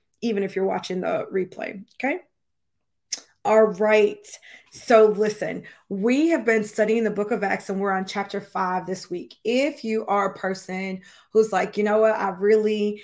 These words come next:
need to be able to have a, um, I need a title. What is this title gonna be?" Then the title for today is Worthy of Suffering.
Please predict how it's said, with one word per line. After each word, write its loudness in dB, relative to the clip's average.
need 0
to -4
be -2
able 0
to -4
have -4
a, 0
um, -6
I 2
need 6
a 4
title. 2
What 4
is 0
this -4
title -2
gonna 0
be?" -2
Then -4
the -4
title -2
for -6
today -4
is -10
Worthy -6
of -8
Suffering. -6